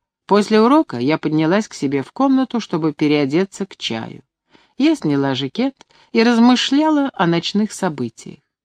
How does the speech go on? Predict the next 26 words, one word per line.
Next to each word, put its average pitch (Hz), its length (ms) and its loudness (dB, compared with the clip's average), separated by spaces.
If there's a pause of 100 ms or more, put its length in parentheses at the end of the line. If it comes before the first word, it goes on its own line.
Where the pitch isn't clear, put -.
(420)
Сейчас - 440 -2
мне 170 180 0
казался 170 480 -2
смешным 202 520 -2
мой 123 220 -4
страх. 123 480 -10 (400)
Наверное, 160 600 2
сказалась 160 640 -2
усталость. - 960 -8 (300)
Я 143 200 0
надела 143 440 0
серое 139 440 -4
платье. 160 580 -8 (240)
Тетя 139 520 -4
Аделаида 143 580 0
всегда 175 340 -4
говорила, 131 580 -2 (200)
что - 240 -2
носить 143 440 -2
одно 147 280 -2
и 139 80 0
то 147 180 -4
же 135 120 -4
платье 208 400 -2
два 139 240 -2
дня 202 320 0